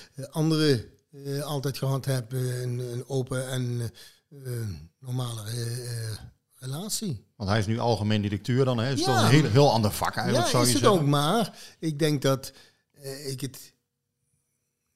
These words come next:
Speaker 1: heel slecht zou vinden als, eh,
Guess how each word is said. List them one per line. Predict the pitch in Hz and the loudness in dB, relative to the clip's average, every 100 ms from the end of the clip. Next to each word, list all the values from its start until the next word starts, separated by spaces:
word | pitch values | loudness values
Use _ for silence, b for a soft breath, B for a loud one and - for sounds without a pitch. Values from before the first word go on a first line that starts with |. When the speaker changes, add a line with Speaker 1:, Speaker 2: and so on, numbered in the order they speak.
| _ _ | _ _
Speaker 1:
heel | - 170 208 | -2 2 2
slecht | - 202 - | 2 2 4
zou | 185 147 | 2 4
vinden | 135 165 175 240 285 _ _ _ _ b b b _ _ | 2 2 2 0 -6 _ _ _ _ b b b _ _
als, | 139 131 - 135 | -4 -2 -2 0
eh, | 135 | 2